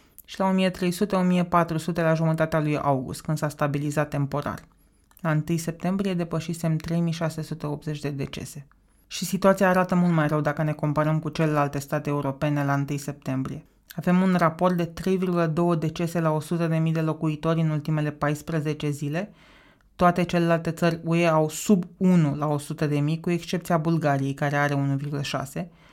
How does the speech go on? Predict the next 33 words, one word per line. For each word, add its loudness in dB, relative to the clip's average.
iar 4
rata 4
cazurilor 4
noi 4
depistate 2
la 4
o 4
sută -4
de 0
mii 4
de 0
locuitori 0
este -4
de 0
aproape 0
de 0
două 4
ori 4
mai 4
mare 4
decât -2
media 0
europeană, 0
optzeci 0
și -4
patru 0
virgulă -2
trei -2
față -4
de 0
patruzeci 0
și -6
șase. -8